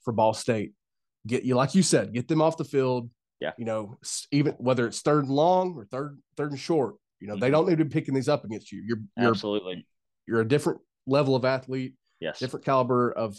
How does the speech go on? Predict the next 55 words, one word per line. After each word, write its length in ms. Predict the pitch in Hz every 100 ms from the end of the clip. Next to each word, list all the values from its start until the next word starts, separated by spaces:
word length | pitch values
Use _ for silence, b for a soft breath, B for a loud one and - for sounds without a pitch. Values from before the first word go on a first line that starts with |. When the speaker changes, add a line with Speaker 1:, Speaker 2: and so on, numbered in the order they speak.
| -
Speaker 1:
of 140 | 117
player. 420 | - 135 113 98 104
Don't 220 | 117 127
give 100 | 131 135
up 140 | 135
the, 260 | 131 123 113 _
the 100 | 120
big 200 | 123 107
play. 420 | 147 147 143 131 - _ _ _ _ _ -
Uh, 180 | 110
but 140 | 107 120
yeah, 140 | 127
those 200 | 123 156
are 40 | 135
the 60 |
main 180 | 139 135
things 220 | 127 120 -
for 100 | 110
me. 180 | 104
The 120 | 101 -
first 200 | 127 -
things 220 | 131 117
came 160 | 127 120
to 60 |
mind 260 | 113 117 110
was 140 | 95
get 120 | 113
'em 80 | 123
off 120 | 135
the 80 | 135
field, 240 | 123 127 120
like 140 | 117
you 60 | 120
said. 380 | - 113 113 101
So, 240 | 110 101 - _ _ _
you 60 | 87
know, 120 | 98
depending 260 | 95 117 131
on 60 | 123
how 80 | 127
many 240 | 127 104 - _ _
conversions 520 | 123 120 127 123 131
they 100 | 120
have 180 | 117 117
on 120 | 113
third 320 | 104 120 123 113
or 40 |
fourth 280 | 120 123 101
down, 460 | 117 117 117 110 110 _ 107
Speaker 2:
Yeah. 80 |
Speaker 1:
that's 140 | 110 -
where 120 | 110
I 60 | 110
would 140 | 104
be. 320 | 107 107 104